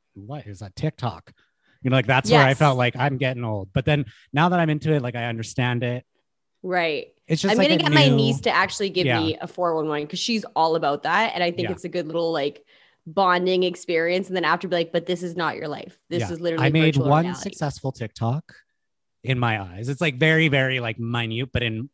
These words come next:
Speaker 1: it, to me, it was, I did a spoof on The Bachelorette, and I think it has, like, two hundred and sixty thousand views or something. So that's
Speaker 2: That's
Speaker 1: my little
Speaker 2: legit.
Speaker 1: clout moment, but no, but, like, that's very
Speaker 2: <laughs>
Speaker 1: peanuts compared to,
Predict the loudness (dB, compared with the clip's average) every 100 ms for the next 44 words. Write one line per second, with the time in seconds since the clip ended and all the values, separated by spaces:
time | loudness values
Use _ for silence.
0 | _ -16 -10 -4 -2 -2 0 2 2 0
1 | 0 0 -2 -6 _ _ -18 -10 -2 -2
2 | 0 -2 -4 -6 -12 -10 -8 -6 -6 -8
3 | -8 -6 -6 -6 -10 -20 _ _ _ -4
4 | -2 0 0 0 -2 -6 -4 0 2 2
5 | 0 -2 -2 -6 -8 -10 -14 _ _ _
6 | _ _ _ _ _ _ _ _ _ _
7 | _ _ -20 -12 -12 -10 -10 -10 -8 -10
8 | -8 -10 -6 -4 -2 -4 -2 -4 0 0
9 | 0 -6 _ _ _ -2 2 4 4 4
10 | 4 2 2 0 0 0 -2 -8 -6 -6
11 | -4 -4 -2 0 2 2 2 2 4 4
12 | 4 4 4 2 0 -2 0 -2 -4 -6
13 | -6 -2 -2 -2 -4 -2 0 0